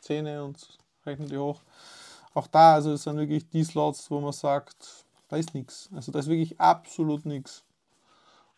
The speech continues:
Und auch bei den Foils leider. Also normal gibt's so einen Slot, der dich au-, rausreißt auch oft.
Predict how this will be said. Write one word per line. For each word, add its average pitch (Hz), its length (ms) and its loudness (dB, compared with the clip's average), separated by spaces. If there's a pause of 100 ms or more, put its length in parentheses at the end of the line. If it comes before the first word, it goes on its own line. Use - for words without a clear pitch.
Und 131 300 -12
auch 127 140 -10
bei 131 140 -8
den 131 140 -12
Foils 139 400 -6
leider. 123 240 -4
Also 139 320 -8
normal 151 340 0
gibt's 202 200 -6
so 196 120 -2
einen 185 280 -6
Slot, 175 340 -6
der 175 100 -2
dich 160 180 -10
au-, 175 220 -4
rausreißt 175 720 -4
auch 175 240 -4
oft. 170 400 -10